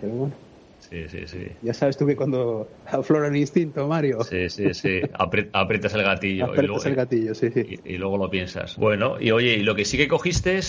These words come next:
Speaker 2: eh, así raro en estas aguas fue un, un mero, ¿no?
Speaker 1: Sí, sí, hay, ya hay unos cuantos años, sí. Cogí un mero de, de cuatro kilos.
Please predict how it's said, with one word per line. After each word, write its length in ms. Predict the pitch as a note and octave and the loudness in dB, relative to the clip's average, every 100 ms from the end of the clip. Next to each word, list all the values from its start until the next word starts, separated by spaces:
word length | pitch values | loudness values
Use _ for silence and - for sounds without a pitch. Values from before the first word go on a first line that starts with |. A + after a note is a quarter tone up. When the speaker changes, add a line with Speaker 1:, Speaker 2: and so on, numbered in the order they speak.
| - | -4
Speaker 2:
eh, 320 | A2+ G#2 G#2 | -2 0 0
así 680 | G2 - A2 A2+ A2+ A2+ A2+ A#2 G#2 | -2 -4 -4 -2 0 -2 -4 -8 -4
raro 360 | A2 A#2 A#2+ | 0 2 0
en 80 | A2+ | -4
estas 240 | G#2 A2 | -6 -2
aguas 280 | A#2+ C#3 E3 | -2 0 -4
fue 200 | - C3+ | -2 -2
un, 540 | B2 A2+ G#2 G2 F#2 F2+ | -2 -4 -6 -8 -10 -8
un 220 | G2 G2 | -6 0
mero, 240 | C3 C3 G#2 | 2 2 0
¿no? 240 | F3+ - - - | -2 -6 -18 -4
Speaker 1:
Sí, 320 | - C#3 B2 | 0 2 2
sí, 280 | C#3+ B2+ A2+ | 0 0 -2
hay, 840 | A2 A#2+ B2 A#2+ A#2 A#2 A2+ G2+ G#2 - | 0 2 2 0 0 0 -2 -4 -8 0
ya 140 | G#2+ A2 | 2 4
hay 120 | B2 | 2
unos 160 | C3 | 0
cuantos 280 | - B2+ A#2+ | 0 0 2
años, 300 | B2 A2 G2 | 0 0 -4
sí. 140 | A2+ G2+ - - | -8 -12 -16 -6
Cogí 260 | G#2 - | 0 2
un 80 | A#2 | 4
mero 220 | C3 B2+ | 2 2
de, 380 | A#2+ A#2+ A2+ A#2 | 2 2 0 0
de 140 | A2+ | 0
cuatro 280 | A2+ B2 B2 | 0 0 -2
kilos. 440 | A#2 G2+ F#2+ - | 0 -2 -2 -12